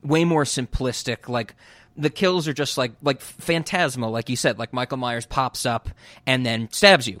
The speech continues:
and you're dead, and you're just stuck to a wall. This, this was just so, like I said, threw me for a loop because, I mean, right after the firefighter scene, he's just in a house and there's just blood. When he kills the, t-, the elderly couple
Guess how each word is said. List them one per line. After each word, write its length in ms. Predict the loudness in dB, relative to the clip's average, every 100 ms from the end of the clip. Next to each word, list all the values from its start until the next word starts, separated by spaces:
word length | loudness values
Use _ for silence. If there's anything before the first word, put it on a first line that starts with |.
| -8
and 160 | -4 -2
you're 80 |
dead, 240 | 0 -2 -4 _
and 280 | -8 -6 -4
you're 100 | -6
just 260 | -6 -4 -6 -10 -14
stuck 320 | -10 -2 -2 2
to 100 | 0
a 60 |
wall. 320 | 0 -4 -10 -20 -20 -20 -20 _ -12
This, 360 | 2 2 2 -2
this 300 | -2 -2 0
was 120 | -2
just 300 | -2 -4 -2
so, 340 | 4 8 8 6
like 200 | 2 0
I 40 |
said, 200 | 0 -2
threw 120 | 2 2
me 100 | 2
for 160 | 0
a 60 | 0
loop 300 | 4 2 0
because, 400 | -2 2 0 -2 _ _ _ _ _ _
I 60 | 2
mean, 180 | 4 4
right 340 | 4 4 6
after 220 | 6 4 0
the 100 | 2
firefighter 680 | 4 6 4 2 2 2
scene, 400 | -2 -2 0 -2
he's 240 | -2 -6 -4
just 220 | -4 -4
in 120 | -2
a 60 | -2
house 380 | 0 0 0 -2
and 140 | 0
there's 120 | 0 -2
just 160 | -6 -8 -4
blood. 480 | 0 4 8 8 8
When 100 | 4
he 60 |
kills 220 | 4 2 2
the, 80 |
t-, 100 | -2
the 140 | -2 4
elderly 320 | 4 4 -2
couple 400 | -2 -2 -4 -8